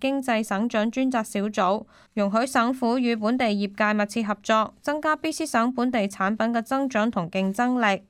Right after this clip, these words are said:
專責小組將由嚟自農業同食品領域嘅十五個代表組成，並由代表二十九個成員協會嘅B C農業委員會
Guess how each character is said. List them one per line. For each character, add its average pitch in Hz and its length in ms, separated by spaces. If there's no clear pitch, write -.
專 247 160
責 233 100
小 214 220
組 233 260
將 262 240
由 208 140
嚟 185 200
自 196 200
農 196 220
業 208 200
同 196 220
食 214 140
品 208 180
領 226 400
域 - 20
嘅 220 180
十 226 140
五 214 140
個 226 160
代 202 220
表 208 160
組 233 280
成， 190 220
並 247 180
由 202 200
代 226 160
表 247 180
二 269 180
十 226 200
九 233 180
個 247 140
成 190 260
員 185 180
協 226 160
會 214 200
嘅 240 160
B 285 180
C 302 220
農 196 160
業 196 160
委 214 180
員 202 180
會 214 280